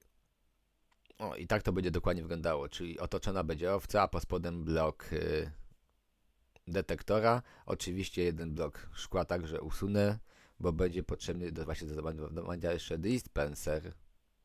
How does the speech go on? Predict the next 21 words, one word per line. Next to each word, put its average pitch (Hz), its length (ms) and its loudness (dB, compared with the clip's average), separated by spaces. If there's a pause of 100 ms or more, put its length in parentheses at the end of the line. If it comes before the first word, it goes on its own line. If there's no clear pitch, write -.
(4000)
Ja 67 120 -4
już 65 120 -6
widzę, 76 300 -4
jak 85 120 -2
widzicie, 78 200 -6
zaczynam, 78 400 -4
zacząłem 78 340 -2
usuwać. 101 640 0 (520)
Oczywiście 127 420 8
warto 104 340 12
też - 260 4
z-, 90 260 2
zrobić 85 280 4
sobie 87 240 6
jakieś, - 360 2
e, 82 220 4
bloki 82 300 4
pomocnicze, 82 580 4
żeby 78 240 0
tam 78 280 4
móc 78 300 -6